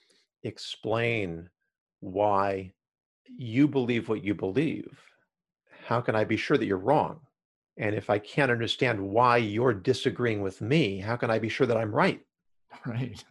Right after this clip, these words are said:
Speaker 1: And, you know, I, I always, <laughs> I frequently quote my, my college professor. He said,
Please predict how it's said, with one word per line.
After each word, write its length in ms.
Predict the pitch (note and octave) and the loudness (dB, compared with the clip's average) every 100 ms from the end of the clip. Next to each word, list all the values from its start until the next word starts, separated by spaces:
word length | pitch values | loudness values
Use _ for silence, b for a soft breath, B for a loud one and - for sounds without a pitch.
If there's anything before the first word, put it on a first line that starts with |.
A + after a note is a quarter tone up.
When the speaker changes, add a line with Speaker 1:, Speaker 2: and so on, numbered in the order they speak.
| _ b b b | _ b b b
Speaker 1:
And, 440 | A#2+ B2 B2+ B2 | 0 2 2 0
you 80 | C3 | 0
know, 60 | B2 | 2
I, 240 | A#2+ A#2+ | 4 4
I 40 | B2 | 6
always, 320 | A#2 A2+ D#3 | 6 4 4
<laughs> 200 | - - | 2 2
I 100 | E3 | 0
frequently 440 | - F3+ G3 B2 | 2 2 6 4
quote 220 | - C3+ | 6 4
my, 160 | A#2+ G#2 - B - | 4 0 -4 B -2
my 80 | B2+ | 2
college 320 | B2 A#2 - | 6 6 4
professor. 420 | A2+ A2+ A#2 G2+ | 2 4 4 4
He 80 | G2 | 4
said, 180 | G#2+ | 2